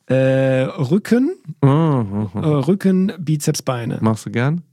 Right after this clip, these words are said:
Speaker 2: Rücken,
Speaker 1: Ja, ich bin
Speaker 2: Bizeps,
Speaker 1: eher so der
Speaker 2: Beine. Ja,
Speaker 1: ja,
Speaker 2: so
Speaker 1: ja.
Speaker 2: Ganzkörper so ein bisschen, ne?
Speaker 1: Ja, ich
Speaker 2: Ja.
Speaker 1: mach einen Zweiersplit.
Speaker 2: Aha.
Speaker 1: Zweiersplit. Ja, also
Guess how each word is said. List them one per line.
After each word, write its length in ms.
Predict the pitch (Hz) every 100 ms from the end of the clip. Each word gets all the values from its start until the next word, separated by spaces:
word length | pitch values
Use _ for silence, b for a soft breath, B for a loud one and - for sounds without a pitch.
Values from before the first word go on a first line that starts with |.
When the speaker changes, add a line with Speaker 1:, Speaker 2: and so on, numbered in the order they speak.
| _ _ _ b b b b
Speaker 2:
Rücken, 180 | 135 -
Speaker 1:
Ja, 100 | 135
ich 60 | 123
bin 100 | 147
Speaker 2:
Bizeps, 140 | -
Speaker 1:
eher 80 | 147
so 120 | 139 135
der 100 | 127
Speaker 2:
Beine. 380 | 139 117 101 101
Ja, 80 | 113
Speaker 1:
ja, 100 | 123
Speaker 2:
so 60 | 120
Speaker 1:
ja. 80 |
Speaker 2:
Ganzkörper 460 | 120 120 - 107 110
so 100 | 107
ein 40 |
bisschen, 280 | 101 113 113
ne? 140 | 113 127
Speaker 1:
Ja, 80 | 127
ich 80 | 135
Speaker 2:
Ja. 40 |
Speaker 1:
mach 60 | 131
einen 80 | 123
Zweiersplit. 600 | 127 127 123 - 127 131
Speaker 2:
Aha. 320 | 110 104 - _
Speaker 1:
Zweiersplit. 760 | _ - 143 143 - 139 110 - B B B B
Ja, 400 | 120 123 135 131
also 300 | 127 123